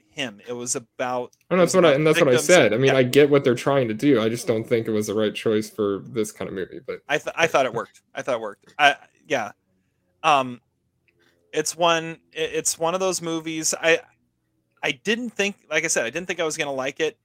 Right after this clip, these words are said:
Speaker 1: I thought it was g-, trying to be too much like Spotlight, but I loved Spotlight and I love this one. I gave Spotlight four stars. I gave All the President's Men four stars. I guess I just like a great journalism movie. And I think this one is right, right alongside with those, uh, those other classics.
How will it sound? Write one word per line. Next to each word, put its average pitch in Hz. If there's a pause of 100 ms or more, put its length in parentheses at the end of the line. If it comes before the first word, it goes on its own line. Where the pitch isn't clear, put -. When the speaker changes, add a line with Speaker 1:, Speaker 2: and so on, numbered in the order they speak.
(280)
Speaker 1:
I 135
thought 139
it 135
was 131
g-, 147
trying 139
to 135
be 135
too 139
much 135
like 131
Spotlight, 135
but 139
I 139
loved 156
Spotlight 156
and 147
I 147
love 160
this 180
one. 98 (140)
I 131
gave 143
Spotlight 143
four 151
stars. 147
I 151
gave 135
All 135
the 139
President's 139
Men 139
four 151
stars. 156
I 135
guess 165
I 180
just 139
like 147
a 127
great 131
journalism 127
movie. 110 (500)
And 131
I 131
think 127
this 135
one 127
is 117
right, 117 (600)
right 139
alongside 127
with 117
those, 117
uh, 110
those 113
other 113
classics. -